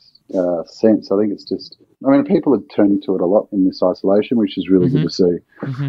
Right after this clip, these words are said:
Speaker 1: Doing a lot of painting, especially I've got mates that have been doing, you know, group painting <laughs> sessions that never picked up a paintbrush before, but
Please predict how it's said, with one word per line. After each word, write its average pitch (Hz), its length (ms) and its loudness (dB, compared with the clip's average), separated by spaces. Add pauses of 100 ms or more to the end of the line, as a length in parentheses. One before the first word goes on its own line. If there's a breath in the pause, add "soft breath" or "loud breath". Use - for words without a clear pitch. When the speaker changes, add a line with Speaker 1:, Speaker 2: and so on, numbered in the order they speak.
Speaker 1:
Doing 101 180 2
a 98 60 2
lot 98 120 0
of - 100 -6
painting, 104 440 -2
especially 104 420 0 (120)
I've 98 100 -12
got 98 160 0
mates 92 320 -2
that 92 100 -2
have 87 140 -6 (100)
been 95 140 2
doing, 92 380 0 (240)
you - 60 2
know, - 100 0
group - 260 0
painting - 280 0
<laughs> - 100 -10
sessions 104 300 -2
that 101 140 2
never 92 240 0
picked - 220 -4
up 92 100 2
a 92 60 -2
paintbrush 95 500 -2
before, 104 380 -2
but 117 180 0